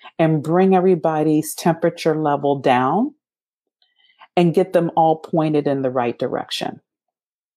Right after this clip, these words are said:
So that's part of managing conflict. But then we also experience conflict one-on-one with individuals.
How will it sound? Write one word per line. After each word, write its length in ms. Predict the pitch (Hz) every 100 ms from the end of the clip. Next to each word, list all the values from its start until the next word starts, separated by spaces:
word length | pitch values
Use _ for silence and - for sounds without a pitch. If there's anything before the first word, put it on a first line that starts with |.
| _ _ _
So 480 | - 190 139 - - -
that's 380 | 165 190 - -
part 460 | - 180 208 262 -
of 160 | 143
managing 580 | 143 135 131 123 131 123
conflict. 840 | - 120 123 - 143 143 - - _ _ _ - -
But 100 | 196
then 160 | 233 220
we 160 | 214
also 800 | 220 311 403 - 165 143 143 185 - _ _ _ _ 196
experience 880 | 202 - 202 185 185 180 165 -
conflict 720 | - - 170 160 - 165 160 156
one-on-one 720 | 147 156 156 143 139 139 139
with 180 | 135 131
individuals. 920 | 131 127 131 127 - - - - -